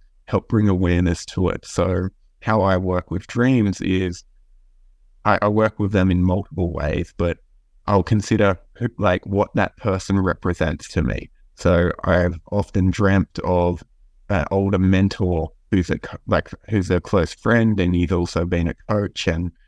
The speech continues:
he's a brother of mine, and many different things. But when I dream of him, he has an archetypal energy. It's not he's my, like,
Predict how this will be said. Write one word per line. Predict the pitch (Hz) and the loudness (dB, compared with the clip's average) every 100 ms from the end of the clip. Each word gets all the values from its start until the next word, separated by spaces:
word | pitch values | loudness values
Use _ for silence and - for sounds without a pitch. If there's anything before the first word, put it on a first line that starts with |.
| _ | _
he's | 95 87 | -2 -2
a | |
brother | 87 110 120 113 | 0 2 2 2
of | 104 107 | 2 2
mine, | 98 95 95 92 | 2 2 2 0
and | 90 90 | -2 -2
many | 98 92 87 | 0 0 0
different | 82 - - | -2 -4 -8
things. | - - - - _ _ _ _ _ _ _ _ _ - | -6 -8 -8 -16 _ _ _ _ _ _ _ _ _ -12
But | 131 110 - | -2 0 2
when | 107 | 2
I | 104 | 2
dream | 101 - 101 120 107 | 0 2 4 4 2
of | 92 | -2
him, | 90 85 85 - _ _ - _ - - | -2 -4 -4 -14 _ _ -20 _ -20 -2
he | 113 107 107 | 0 2 2
has | 110 101 | 2 2
an | 95 | 2
archetypal | 101 95 - - 98 95 101 - | 2 0 -4 -2 0 0 -2 -4
energy. | 92 85 78 95 - _ - | -2 -2 -4 -6 -8 _ -4
It's | 101 - | -4 0
not | 104 - | 0 0
he's | 107 107 101 85 - _ | 0 0 0 -4 -14 _
my, | - 95 87 | -6 -2 0
like, | 90 82 | 0 -2